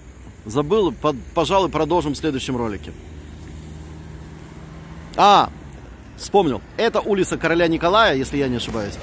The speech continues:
А вот эта улица вообще улица Октябрьской революции. <laughs> Друзья, я так рад, что ещё кто-то помнит о наших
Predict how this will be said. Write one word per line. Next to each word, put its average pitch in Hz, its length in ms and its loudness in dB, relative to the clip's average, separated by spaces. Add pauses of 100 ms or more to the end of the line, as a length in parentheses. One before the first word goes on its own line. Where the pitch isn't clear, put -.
(340)
А 147 100 4
вот 175 200 2
эта 370 280 8
улица 147 360 6
вообще 240 680 6
улица 214 520 2 (600)
Октябрьской 170 560 4
революции. 139 520 4 (140)
<laughs> 160 140 2 (400)
Друзья, 143 360 2
я 151 140 4
так 156 240 0
рад, 135 280 2 (140)
что 123 320 -2 (280)
ещё 123 220 -2
кто-то 143 260 -2
помнит 135 360 0
о 127 80 -2
наших 139 320 -2